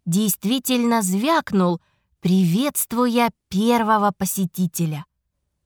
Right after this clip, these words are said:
Я подскочила с места и тут же разочарованно села обратно, ибо вошедшим —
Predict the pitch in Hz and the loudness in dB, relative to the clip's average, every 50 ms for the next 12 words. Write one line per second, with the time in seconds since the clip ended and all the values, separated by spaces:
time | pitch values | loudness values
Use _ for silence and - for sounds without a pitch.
0 | _ _ _ _ _ _ _ _ - 226 277 320 320 - 302 294 - - - 294 | _ _ _ _ _ _ _ _ -8 -2 -2 0 0 0 0 -2 -2 -2 -2 -2
1 | - - 311 320 320 302 285 285 - - 370 392 415 403 - - - - 339 320 | 0 0 -2 0 0 0 0 0 0 0 0 2 2 0 0 -2 0 2 2 2
2 | - _ _ _ _ _ _ _ _ _ _ _ _ _ _ - 262 262 247 _ | 0 _ _ _ _ _ _ _ _ _ _ _ _ _ _ -6 -6 -6 -6 _
3 | - 311 311 294 233 208 240 240 226 226 202 202 190 - 220 208 214 226 220 214 | -4 -2 -2 -2 0 2 0 2 2 0 -2 -2 -2 -2 0 0 0 0 0 0
4 | 202 202 190 185 - - 196 190 180 175 170 165 160 160 160 151 151 _ - 165 | 2 2 0 0 -2 -2 -2 -2 0 0 0 -2 -2 -4 -6 -8 -8 _ -12 -16
5 | - _ _ _ _ _ _ _ _ _ - 214 196 185 214 208 208 214 196 - | -16 _ _ _ _ _ _ _ _ _ -4 -2 0 2 2 4 2 2 0 0
6 | - 233 220 - - - 180 160 151 - | -2 -2 -2 -2 -4 -4 -4 -4 -6 -8